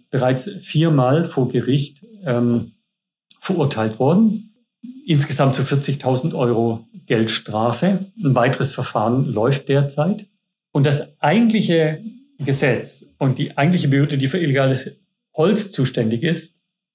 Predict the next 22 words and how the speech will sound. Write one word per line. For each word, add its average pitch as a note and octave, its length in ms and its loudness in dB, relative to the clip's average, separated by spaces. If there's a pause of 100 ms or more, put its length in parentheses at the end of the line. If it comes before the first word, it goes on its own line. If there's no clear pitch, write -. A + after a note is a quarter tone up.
(120)
hat C3 200 -2
bisher C#3 280 0
nur C3 200 2
Verwarnungen A2+ 560 0
zustande G2 380 -10
gebracht. - 400 -14 (100)
Sodass C3 320 0
ich B2+ 120 -2
sagen D3 220 2
muss, D3+ 220 0
obwohl D3+ 520 2
wir C3 120 4
jetzt A2+ 140 -2
endlich E3+ 460 0
und A#2 200 -4
glücklich F3 800 0 (400)
ein B2 80 -2
Gesetz E3+ 360 -2
gegen C#3+ 220 0
illegales A#2+ 520 0
Holz C3 200 -2
haben, F3 540 0